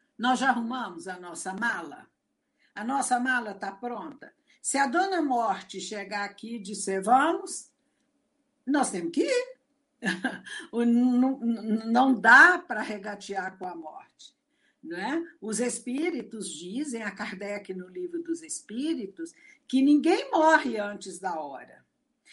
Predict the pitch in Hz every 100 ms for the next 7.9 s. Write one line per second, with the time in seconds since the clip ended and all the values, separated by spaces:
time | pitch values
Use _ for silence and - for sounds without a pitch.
0 | - 226 233 320 330 - 302 285 233 247
1 | 254 240 - 220 214 220 208 190 190 196
2 | 190 175 202 294 294 - - 190 196 208
3 | 202 - _ - 180 190 190 175 165 214
4 | 294 302 - 170 156 - _ _ 190 214
5 | 214 240 - _ - 311 233 247 370 523
6 | - 359 262 240 226 226 208 214 190 -
7 | 202 185 180 175 170 165 - 156 -